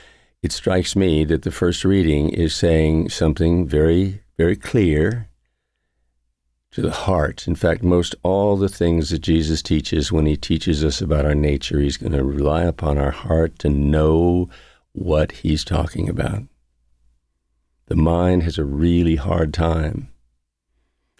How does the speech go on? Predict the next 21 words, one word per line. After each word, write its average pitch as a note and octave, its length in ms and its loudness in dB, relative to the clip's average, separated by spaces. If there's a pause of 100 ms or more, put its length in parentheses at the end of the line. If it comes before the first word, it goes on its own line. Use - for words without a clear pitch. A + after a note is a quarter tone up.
accepting E2 720 0
someone F2+ 440 2
else's E2 500 0
insight, D2+ 580 0
someone E2 360 2
else's E2 360 -2
way D#2+ 220 2
of E2 100 -2
seeing D#2 520 0
when D2+ 140 2
it E2 160 0
feels E2 560 0
it E2+ 160 0
sees D#2+ 460 0
already D#2 540 0
exactly D#2 500 -2
what C#2+ 240 0
is, D#2 240 0
and D#2 120 2
it's D2 160 -4
pa-, D#2+ 260 -2